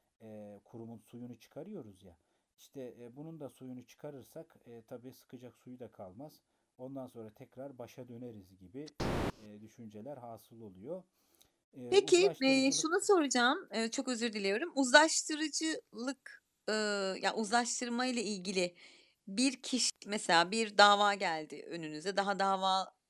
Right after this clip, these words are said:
Speaker 2: e, sürecinde değil durum. Bir olay geldi. E, elinizde bir, yani bir, bir depo mu var? Böyle bir liste mi var? Uzlaştırma,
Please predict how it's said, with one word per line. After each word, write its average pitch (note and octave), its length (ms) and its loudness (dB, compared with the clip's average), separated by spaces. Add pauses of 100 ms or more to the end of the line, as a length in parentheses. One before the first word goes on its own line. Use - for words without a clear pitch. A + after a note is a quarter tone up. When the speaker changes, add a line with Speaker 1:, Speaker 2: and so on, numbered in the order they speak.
(240)
Speaker 2:
e, - 260 -20
sürecinde G3 680 -4
değil F#3 320 -4
durum. A3+ 420 -4
Bir G3 100 0
olay G#3 420 8
geldi. D#3+ 520 -2 (640)
E, G#3+ 40 -2 (1040)
elinizde D4 560 2
bir, D4 340 0
yani G3 440 0
bir, A#3+ 240 -2 (300)
bir G#3 340 2
depo A3 280 12
mu G3+ 140 6
var? D#3 280 0
Böyle G3 240 2
bir F#3 220 -6
liste G#3 320 -2
mi F#3 140 -2
var? D#3 180 -4
Uzlaştırma, G3 840 0